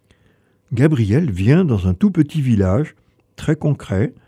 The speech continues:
que même les Juifs considéreront comme moins que rien. Quand on dira à Nathanaël, « Il vient de Nazareth », il dira, « Oh, de Nazareth, que peut-il sortir de bon ? »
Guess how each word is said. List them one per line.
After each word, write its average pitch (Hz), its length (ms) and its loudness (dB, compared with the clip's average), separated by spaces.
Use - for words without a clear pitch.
que 120 80 -2
même 175 220 2
les 147 120 4
Juifs 151 280 0
considéreront 110 920 0
comme 123 220 2
moins 127 340 4
que 123 140 -4
rien. 90 380 -2
Quand 101 200 -8
on 104 60 -2
dira 101 320 -2
à 110 40 -2
Nathanaël, « 98 720 -2
Il 98 140 -6
vient 113 220 0
de 107 100 -2
Nazareth », 95 520 -2
il 80 80 -14
dira, « 90 200 -10
Oh, 123 140 2
de 101 120 -4
Nazareth, 101 520 -2
que 104 100 -6
peut-il 104 300 -4
sortir 117 400 -6
de 92 80 -2
bon ? » 87 280 -4